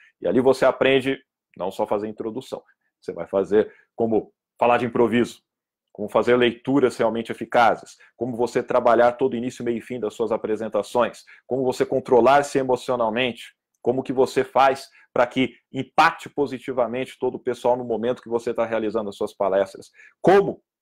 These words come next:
que você ensaia, qual as for-, quais são as formas corretas e quais aquelas que você deve evitar, modos de você trabalhar com a sua voz, usar pausas, como você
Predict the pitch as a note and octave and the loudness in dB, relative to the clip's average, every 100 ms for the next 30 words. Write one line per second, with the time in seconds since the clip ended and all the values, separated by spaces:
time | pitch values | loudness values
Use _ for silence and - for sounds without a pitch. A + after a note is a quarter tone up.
0 | - C3+ C3+ C3+ D#3 D#3 C#3+ - - C3 | -8 2 2 2 -2 -2 -8 -6 2 4
1 | C3+ F#2 C3 C#3+ C3 - C3 B2 - C#3+ | 4 2 4 4 4 -2 -2 -2 -2 -2
2 | C#3 - D3 B2+ - - A#2+ B2 G#2 - | -2 -2 -4 -4 -6 -2 0 0 -8 -6
3 | G2 A2 C3 A#2+ G2+ - _ - A#2 - | -4 0 0 -2 -10 -14 _ -14 -12 0
4 | C3+ C#3 A#2 - B2+ A#2+ - A#2 - A2+ | 2 2 0 -2 -2 -2 -8 -10 -6 -6
5 | A2 G#2+ G#2 - G#2+ - _ _ _ _ | -6 -10 -8 -2 -2 -2 _ _ _ _
6 | _ _ _ - G#2 C3+ E3+ A2+ G#2+ B2 | _ _ _ -12 2 6 6 4 -8 -4
7 | B2 B2+ B2 A#2+ A#2+ A#2+ A2+ - G#2 G2+ | -4 -2 -2 2 2 2 -4 -2 -2 4
8 | C3+ C3+ - - _ _ - G#2+ F#2 - | 4 4 -2 -20 _ _ -10 -4 -4 2
9 | C3+ C3 A#2 A#2+ - _ - B2 A#2 A#2+ | 6 6 2 -8 -12 _ -10 -6 -6 -4
10 | A#2 | -6